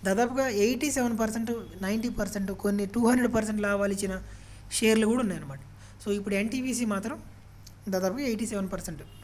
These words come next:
లాభం ఇచ్చింది. ఆ, లాస్ట్ సిక్స్ మంత్స్‌లో ట్వంటీ పర్సెంట్ లాభం ఇచ్చిందన్నమాట. So, ఇది కూడా ఒక మంచి ఎంట్రీ పాయింట్‌గా ఇప్పుడు తీసుకోవచ్చు. So, ఎన్టీపీఎస్సీలో మీరు, ఆ, ఏ స్టాక్స్ కొన్నా కానీ అద్భుతంగా ఉండే అవకాశం ఉంటుంది.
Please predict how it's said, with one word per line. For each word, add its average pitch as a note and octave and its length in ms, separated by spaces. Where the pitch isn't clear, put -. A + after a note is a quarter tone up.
లాభం F3 240
ఇచ్చింది. E3+ 380
ఆ, F3+ 280
లాస్ట్ G#3+ 260
సిక్స్ A#3 180
మంత్స్‌లో A#3+ 360
ట్వంటీ A3+ 220
పర్సెంట్ F#3+ 340
లాభం E3+ 200
ఇచ్చిందన్నమాట. - 460
So, F#3+ 100
ఇది F#3 140
కూడా G3 220
ఒక F#3 120
మంచి G3+ 560
ఎంట్రీ F#3+ 200
పాయింట్‌గా G3+ 360
ఇప్పుడు G#3+ 180
తీసుకోవచ్చు. - 800
So, F#3 120
ఎన్టీపీఎస్సీలో G3 600
మీరు, F3+ 300
ఆ, E3+ 380
ఏ F#3 140
స్టాక్స్ G3 320
కొన్నా E3+ 220
కానీ A#3+ 140
అద్భుతంగా F3 460
ఉండే E3 180
అవకాశం D#3 360
ఉంటుంది. C3 200